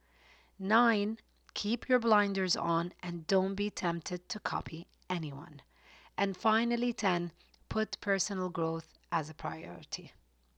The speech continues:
I know there are many elements that can give you the mileage and impact that you're looking for in your business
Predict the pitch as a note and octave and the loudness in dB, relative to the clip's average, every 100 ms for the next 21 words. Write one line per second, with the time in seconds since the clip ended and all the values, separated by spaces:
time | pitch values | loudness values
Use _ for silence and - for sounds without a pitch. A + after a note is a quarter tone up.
0 | _ _ - - - - A3+ B3 C#4+ C#4+ | _ _ -20 -18 -2 10 10 10 6 8
1 | B3 A#3 A3+ - - - - F#3+ G#3 A#3+ | 10 10 10 4 -14 -14 -4 4 6 6
2 | A3+ F3 F3 E3+ E3+ - F#3 E3+ - F3 | 4 2 0 0 -2 0 2 2 0 -2
3 | E3+ - G3 F#3 E3+ F3+ E3+ E3+ E3 E3+ | -4 -4 0 0 2 4 4 2 -2 -2
4 | F3 G#3+ B3 G#3+ D#3 - E3 - G#3 - | 2 4 6 4 2 0 -4 -4 -4 -2
5 | F3+ - - - E3 E3 D#3+ E3+ F3+ F3+ | -4 -2 -4 -4 0 4 4 2 -2 0
6 | F3+ - E3+ D#3+ - D#3+ C#3 C#3 - D3+ | -4 -4 -2 -2 -2 -6 -6 -6 -8 -8
7 | C3 - - | -10 -10 -12